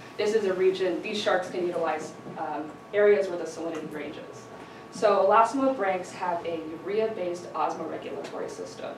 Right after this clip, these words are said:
And what that does is it maintains the fluid balance and concentration of electrolytes in the body.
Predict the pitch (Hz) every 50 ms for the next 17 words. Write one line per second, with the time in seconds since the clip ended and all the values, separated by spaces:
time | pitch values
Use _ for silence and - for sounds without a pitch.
0 | - - - - - - - 180 180 185 208 220 - - 277 262 262 - 208 196
1 | 185 185 190 190 - - - - - - - - - - - 208 202 202 196 -
2 | 208 196 190 190 - 214 202 190 - - 175 - - - 190 202 208 208 208 214
3 | 220 214 226 240 247 240 - - - - 185 180 170 170 170 214 220 220 233 220
4 | - 214 196 196 196 - 202 180 - - 160 165 160 160 - 190 180 175 165 160
5 | 160 156 156 156 143 151 - - - - - -